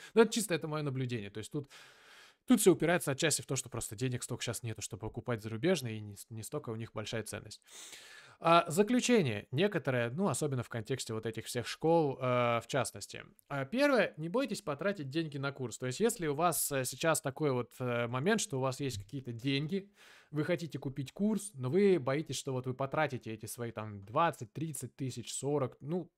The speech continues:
сто, за сто тысяч, наверно, не стоит какой-то курс покупать для начала. Как вот я дальше скажу, что,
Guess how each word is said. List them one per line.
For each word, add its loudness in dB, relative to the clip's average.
сто, 0
за 0
сто 4
тысяч, 2
наверно, 2
не 0
стоит 4
какой-то -4
курс -6
покупать -4
для -8
начала. -2
Как 0
вот -8
я 0
дальше 0
скажу, 0
что, 0